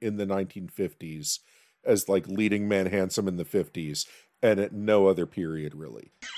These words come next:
Speaker 2: Yeah.
Speaker 1: Those, those scars on his face were not makeup, though. That w-, those were real, and they just didn't put makeup over them. Uh, because he was, he was injured pretty grievously in a, I think, a car accident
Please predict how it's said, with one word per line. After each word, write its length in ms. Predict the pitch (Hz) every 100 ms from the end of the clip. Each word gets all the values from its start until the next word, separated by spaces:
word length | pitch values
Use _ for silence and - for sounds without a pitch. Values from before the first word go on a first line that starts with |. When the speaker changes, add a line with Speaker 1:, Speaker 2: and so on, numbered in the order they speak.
| - 339 -
Speaker 2:
Yeah. 120 | - - - - _ 117 - - 110 107
Speaker 1:
Those, 520 | 131 135 131 120 - 127
those 280 | 113 101 -
scars 420 | - 175 240 165
on 140 | 123
his 140 | 101 -
face 320 | 104 98 -
were 80 | 120
not 200 | 107 113
makeup, 440 | 113 110 95 -
though. 280 | 87 60 - _ _ _ _ _ _ -
That 140 | 107 110
w-, 140 | 123
those 320 | 107 113 117
were 160 | 123 123
real, 460 | 110 117 90 69 - _ -
and 180 | 95 101
they 140 | 104
just 340 | 104 113 104 - _
didn't 360 | - 120 113 -
put 180 | 120 113
makeup 460 | 104 98 101 87 -
over 300 | 104 87 82
them. 260 | 73 69 - _ _ _ _ _ _ _
Uh, 300 | - 95 87
because 380 | 80 90 107 95
he 140 | - 127
was, 400 | 123 107 - -
he 160 | 104
was 320 | 135 135 107 98 - _
injured 640 | 117 113 107 107 98 87 -
pretty 180 | 123 107
grievously 840 | 85 113 113 107 - 98 92 95 -
in 180 | 107 95
a, 260 | 90 87 - _ _ -
I 20 |
think, 220 | - 185
a 80 | 87
car 320 | - 98 135
accident 560 | 175 170 - 190 190